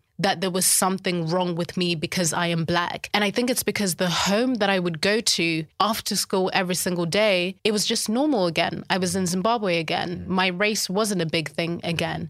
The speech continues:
Speaker 1: And even in school, the friends that I had who were mostly white,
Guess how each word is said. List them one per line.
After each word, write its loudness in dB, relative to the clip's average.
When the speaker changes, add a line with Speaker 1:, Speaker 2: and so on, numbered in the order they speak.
Speaker 1:
And 0
even 0
in 0
school, 0
the -2
friends -2
that 0
I 0
had 2
who 0
were 2
mostly 0
white, -4